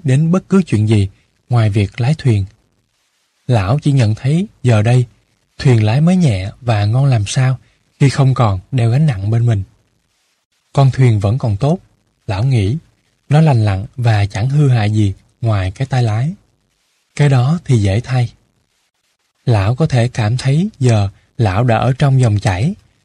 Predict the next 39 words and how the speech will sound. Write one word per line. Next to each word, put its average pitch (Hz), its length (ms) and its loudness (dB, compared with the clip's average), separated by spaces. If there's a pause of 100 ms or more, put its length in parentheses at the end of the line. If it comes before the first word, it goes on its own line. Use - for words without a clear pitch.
(120)
và 113 200 2
lão 98 240 0
trông 131 200 0
thấy 143 140 0
ánh 151 220 0
đèn 110 320 0
của 120 80 -4
những 117 200 0
khu 135 220 0
nhà 104 360 2 (280)
dọc 107 280 -4
trên 127 180 2
bờ 104 100 0
biển. 98 320 -2 (760)
Lão 104 180 0
biết 143 340 0
bây 131 140 4
giờ 110 300 2 (280)
lão 101 240 -2
đang 135 200 0
ở 104 120 0
đâu 131 280 2 (320)
và 110 240 -2
lối 110 180 0
về 123 280 0 (280)
thì 107 180 0
chẳng 123 280 -6
còn 104 260 -4 (180)
là 98 180 -4
vấn 110 200 -2
đề 120 160 2
gì 101 140 0
nữa. 98 340 -4 (1120)
"Dẫu 107 200 4
sao, 135 320 0 (220)
gió 131 260 2
là 170 140 0
bạn 98 240 -4
ta", 123 300 -2